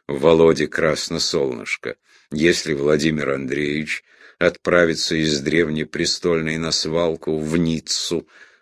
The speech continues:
полковника могут в завидной должности и вовсе не утвердить. Получалось, что смерть генерала Храпова для карьеры Станислава Филипповича событие огорчительное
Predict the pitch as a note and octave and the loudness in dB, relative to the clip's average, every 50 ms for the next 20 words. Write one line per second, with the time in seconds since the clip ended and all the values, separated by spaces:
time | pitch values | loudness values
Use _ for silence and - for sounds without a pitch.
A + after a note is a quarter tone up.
0 | _ _ - E2+ D2 C#2 - D#2 D#2 D#2+ F2+ F#2 - G#2+ A2 A#2 A#2 A2+ B2 A#2+ | _ _ 0 0 0 2 0 -2 0 0 0 -2 -2 0 0 0 2 0 0 -2
1 | A2+ G2+ B2+ C3+ A#2+ C3+ B2 C3+ C#3 C#3+ C3+ C#3 D3+ D3+ C#3+ C3 - - - - | 0 0 2 2 2 0 -2 -2 -2 -2 0 2 0 0 0 -2 -4 -4 -4 -2
2 | - D#3 D#3 D#3 D#3+ D3+ - - - F3 F3 F#3 F#3+ F#3+ - - G#3+ G3+ F#3 G#2+ | 0 0 2 2 0 0 -2 -6 -4 -2 -2 -2 -4 -4 2 2 2 2 2 -2
3 | E2 - - _ - - _ - - - - - - _ _ - C3+ C#3+ D3+ D3+ | -4 -6 -6 _ -16 -16 _ -20 -20 -20 -20 -20 -20 _ _ 4 4 6 6 6
4 | D3+ - - G2+ F#2+ F2+ E2+ F2+ F2+ E2+ - - - - - - - - - A2 | 4 6 6 8 8 8 6 4 0 0 -4 -6 -6 -8 -6 -8 -8 4 6 6
5 | G2+ - - - A2 A2 A2+ A#2 G#2+ F2+ D#2+ C2+ D#2 D#2 - F2 F2 E2+ D#2+ D#2 | 6 6 2 2 4 6 6 6 6 4 2 0 -4 -2 0 0 2 2 2 2
6 | D#2+ D#2 D#2 D2 C2+ - - - D#2 D2+ D#2 E2+ F2 E2+ - - A#2 A#2+ D3 E3+ | 2 2 2 0 -2 -4 -2 -2 0 2 2 2 2 2 0 -2 -2 -2 -4 -8
7 | _ _ _ _ _ _ _ _ _ - - D#2+ F2+ F#2+ F#2+ G#2+ G#2+ G#2+ - A2 | _ _ _ _ _ _ _ _ _ -12 -6 -2 0 4 4 4 4 4 2 4
8 | A2 A2+ A2 A2 A2 A2+ A2+ G#2+ F#2+ D#2+ D2 C2 - - - - C#2+ C#2+ C#2+ - | 6 6 6 6 6 6 6 6 6 6 4 0 -2 -4 -4 -6 -6 -6 -6 -8
9 | - D2 D2 D#2 D#2 D2 C#2 - - D2+ D#2 A#2 - - - - - - C3 - | -6 -4 -2 -2 -2 -2 -4 -6 -6 -6 -4 -4 -6 -6 -8 -8 -6 -4 -4 -4
10 | - - E2+ F2 D2 C2+ - - - B2+ C3+ - _ _ - D#3+ E3+ D#3 E3 F3+ | -2 -2 -2 0 -2 -4 -2 0 2 2 2 2 _ _ -2 -2 0 2 2 2
11 | F3+ F3+ _ _ - - - - A2 A2 - - - A2+ G#2+ G#2 G#2 A2 A2+ G#2 | 2 0 _ _ -10 -6 -2 -2 -2 -2 -4 -2 -2 0 0 0 0 0 0 0
12 | G#2 A2 A#2 A2 G#2+ | 2 2 2 2 2